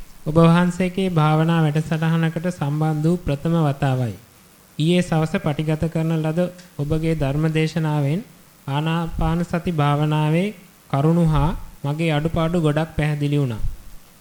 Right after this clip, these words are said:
ගැටලු අංක එක, භාවනාවේදී සිත එක අරමුණක කෙටි වේලාවක් පවත්වද්දීම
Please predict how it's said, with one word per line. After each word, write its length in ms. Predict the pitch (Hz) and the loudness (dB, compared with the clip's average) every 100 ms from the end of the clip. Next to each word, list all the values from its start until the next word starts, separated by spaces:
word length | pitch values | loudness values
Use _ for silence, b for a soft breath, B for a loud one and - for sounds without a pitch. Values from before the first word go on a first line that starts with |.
| - | -14
ගැටලු 480 | 143 143 147 170 131 226 - - - - - | -6 -4 0 0 0 -2 -6 -20 -20 -20 -10
අංක 220 | 147 147 | -6 -4
එක, 220 | 143 143 139 147 - - - - - | -2 -2 -2 -2 -4 -14 -20 -20 -12
භාවනාවේදී 800 | 143 139 160 165 165 170 170 190 | -2 0 2 2 0 0 0 -2
සිත 260 | - 151 185 | -4 -4 -2
එක 220 | 160 147 | -2 -2
අරමුණක 520 | 147 143 151 160 165 185 | -2 0 0 0 -2 -4
කෙටි 300 | 175 151 156 | -4 -4 -2
වේලාවක් 500 | 156 156 156 160 165 - - | -2 -2 -2 -2 -4 -10 -14
පවත්වද්දීම 1200 | - 139 156 160 - - - 165 156 147 151 147 | -6 -4 -4 -6 -12 -14 -6 -4 -4 -2 0 0